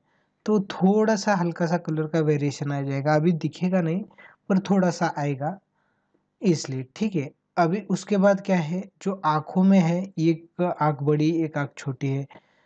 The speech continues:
और तो उसके, उसमें मैंने डार्क कलर ऐड कर दिया है। अब मैं जूम करके दिखाता हूँ। अ, उसमें मैंने डार्क कलर ऐड कर दिए और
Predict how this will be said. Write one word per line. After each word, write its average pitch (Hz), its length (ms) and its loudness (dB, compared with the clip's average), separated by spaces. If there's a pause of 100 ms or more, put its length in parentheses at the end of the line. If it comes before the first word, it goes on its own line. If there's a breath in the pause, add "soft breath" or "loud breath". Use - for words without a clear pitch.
(240 soft breath)
और 147 580 2
तो 160 160 2
उसके, 180 580 0 (120)
उसमें 175 340 2
मैंने 180 240 4
डार्क 156 440 0
कलर 170 400 0
ऐड 147 260 0
कर 151 160 0
दिया 139 240 -2
है। 160 300 -8 (1200)
अब 135 220 0
मैं 147 160 2
जूम 139 220 0
करके 143 300 -2
दिखाता 127 360 -6
हूँ। 180 240 -4 (840 soft breath)
अ, 151 340 4 (120)
उसमें 170 360 2
मैंने 175 380 2 (1500)
डार्क 160 600 0
कलर 165 220 4
ऐड 156 240 2
कर 147 180 -2
दिए 160 240 0
और 180 220 0